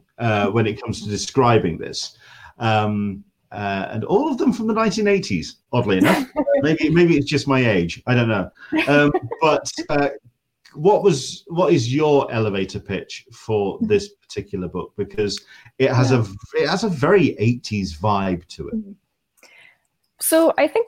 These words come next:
Speaker 2: actually the coolest thing about this book, I didn't create this book. This book was created by
Speaker 1: Ah,
Speaker 2: somebody
Speaker 1: right.
Speaker 2: named Jan Newman. Um, Jan was a Russian spy who has defected to the U S and currently still works in intelligence services here in the U S. So,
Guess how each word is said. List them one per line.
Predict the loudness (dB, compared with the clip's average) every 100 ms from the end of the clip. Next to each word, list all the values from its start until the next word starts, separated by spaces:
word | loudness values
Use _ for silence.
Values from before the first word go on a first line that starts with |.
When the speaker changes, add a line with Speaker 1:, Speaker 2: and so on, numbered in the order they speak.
| 0
Speaker 2:
actually | 0 2 2
the | 4 0
coolest | -4 -2 2 2 2
thing | 0 2
about | 2 2
this | -2 0
book, | 0 0 -2
I | -2 0
didn't | 0 -2 -4
create | -6 -4 -2 -2 -4
this | -12 -10
book. | -10 -8 -4
This | -2
book | 0 -2
was | -6
created | -6 -2 -2 0
by | 2
Speaker 1:
Ah, |
Speaker 2:
somebody | 4 4 4
Speaker 1:
right. | 0 -4
Speaker 2:
named | -16 _ _ _ _ 0
Jan | 2 2 0 -4
Newman. | -4 -2 0 0 0 -6 -2
Um, | 2 2 2 -2
Jan | -2 0 0 0 -2 -2
was | 2 2 2 0 -8 -2
a | 0 2 0 0
Russian | 0 0 0 0 0
spy | -2 -6 -6 0 2 2 -2 -8 -20 -2
who | 2
has | 2 0 0
defected | -4 -4 -4 -4 -4
to | -4
the | -6
U | -6 -2 -2
S | -4 -8 -12 -6
and | -4 -4 -6
currently | 0 0 2 -2
still | -2 -2 0
works | 0 -2 -4
in | -6
intelligence | -6 -4 -2 -2 -4 -6
services | -6 -4 -4 -6 -6
here | -6
in | -6 -6
the |
U | -4 -2
S. | 0 -2 -2
So, | 0 0